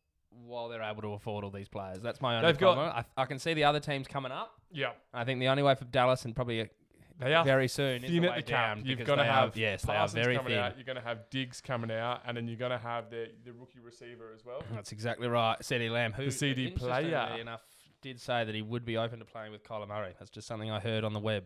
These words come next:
Speaker 2: Mm.
Speaker 1: Anyway, so Philadelphia was next in that division.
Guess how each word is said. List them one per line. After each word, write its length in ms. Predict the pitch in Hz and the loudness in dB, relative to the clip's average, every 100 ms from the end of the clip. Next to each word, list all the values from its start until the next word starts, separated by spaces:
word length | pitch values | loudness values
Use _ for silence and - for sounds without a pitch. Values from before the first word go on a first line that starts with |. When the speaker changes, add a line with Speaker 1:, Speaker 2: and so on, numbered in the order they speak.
| - - - 113 | -10 -20 -18 -6
Speaker 2:
Mm. 120 | 147 | -2
Speaker 1:
Anyway, 360 | 139 123 135 | 0 2 2
so 320 | 107 175 160 110 | 2 4 4 4
Philadelphia 800 | - 185 151 143 151 139 113 104 | 0 0 4 4 4 2 2 2
was 140 | 113 | -2
next 240 | 123 - | -4 -6
in 80 | - | -8
that 160 | 117 117 | -6 -6
division. 480 | 107 117 117 95 | -4 -4 -4 -10